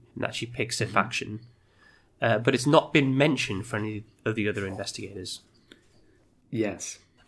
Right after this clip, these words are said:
Speaker 1: And aside from Dunwich and the core set, we've not had a consistent theme across the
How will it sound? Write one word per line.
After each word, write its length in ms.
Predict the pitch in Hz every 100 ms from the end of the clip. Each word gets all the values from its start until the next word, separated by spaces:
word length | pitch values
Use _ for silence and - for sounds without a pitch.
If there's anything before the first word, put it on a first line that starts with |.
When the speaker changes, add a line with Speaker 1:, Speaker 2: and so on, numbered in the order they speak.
| -
Speaker 1:
And 480 | 156 127 110 107 - _ _ _
aside 500 | 143 113 - 165 160
from 560 | 135 - 131 123 120 -
Dunwich 400 | - 127 120 117
and 80 | 113
the 40 | 107
core 240 | - 127
set, 420 | 127 - 123 - - _ - - -
we've 340 | - 120 120 - -
not 440 | 131 143 135 -
had 340 | - 131 120 120
a 40 |
consistent 640 | - 117 117 131 - 117
theme 320 | - 131 117 104
across 340 | - 104 -
the 160 | -